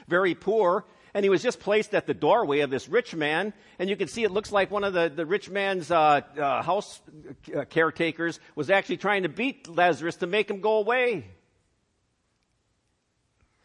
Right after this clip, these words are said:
All Lazarus wanted to do was pick in the garbage to find some tidbits. During his lifetime, the rich man had no worries.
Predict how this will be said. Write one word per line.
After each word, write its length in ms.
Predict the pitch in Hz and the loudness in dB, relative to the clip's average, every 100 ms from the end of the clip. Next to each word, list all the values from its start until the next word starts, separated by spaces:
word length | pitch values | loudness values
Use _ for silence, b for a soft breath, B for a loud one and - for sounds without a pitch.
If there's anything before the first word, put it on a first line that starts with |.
| b 135 | b 4
All 240 | 185 202 | 6 6
Lazarus 480 | 175 170 214 185 165 | 6 6 6 4 -4
wanted 240 | 185 185 | -4 0
to 80 | 175 | -2
do 160 | 139 202 | 0 0
was 200 | 180 - | 0 0
pick 260 | - 220 | 0 0
in 80 | 208 | -2
the 80 | 202 | 2
garbage 480 | 190 208 226 165 - | 6 8 6 0 -6
to 80 | |
find 320 | 147 160 170 156 | -2 0 0 -2
some 180 | 160 | -4
tidbits. 840 | 131 208 240 170 135 - - - _ _ _ _ _ _ _ _ _ _ _ _ _ _ _ _ _ _ - | 0 0 0 0 -2 -4 -20 -20 _ _ _ _ _ _ _ _ _ _ _ _ _ _ _ _ _ _ -2
During 240 | 160 160 | 2 4
his 140 | 151 117 | 2 0
lifetime, 720 | 151 185 - - 143 143 151 | 2 2 -2 -4 -2 -2 -2
the 80 | 127 | -4
rich 260 | 165 - | -6 -8
man 300 | 139 127 117 | -6 -4 -4
had 240 | 113 107 101 | -4 -4 -6
no 140 | 101 | -10
worries. 840 | 95 107 117 180 185 - - - | -6 -6 -6 -8 -12 -20 -20 -20